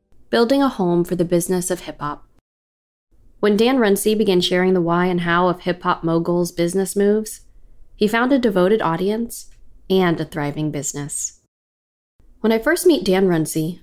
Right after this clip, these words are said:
the walls in his home office in San Francisco are bare. The room is relatively empty aside from his desk, computer, whiteboard, box light, podcast mic,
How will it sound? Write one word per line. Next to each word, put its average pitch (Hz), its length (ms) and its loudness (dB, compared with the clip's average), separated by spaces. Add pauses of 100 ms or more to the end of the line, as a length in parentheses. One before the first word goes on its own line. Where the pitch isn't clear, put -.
the 190 80 -2
walls 202 320 2
in 247 80 0
his 247 140 0
home 202 200 2
office 160 380 -2
in 165 80 0
San 165 240 -2
Francisco 156 520 -6
are 147 120 -4
bare. 147 400 -8 (880)
The 185 100 2
room 240 220 4
is 233 140 2
relatively 202 480 2
empty 156 320 -2
aside 160 340 -2
from 185 120 -2
his 185 140 -2
desk, 170 400 -4 (140)
computer, 165 640 0 (200)
whiteboard, 185 600 0 (180)
box 175 320 -2
light, 190 340 -6 (280)
podcast 208 480 -2
mic, 214 340 -4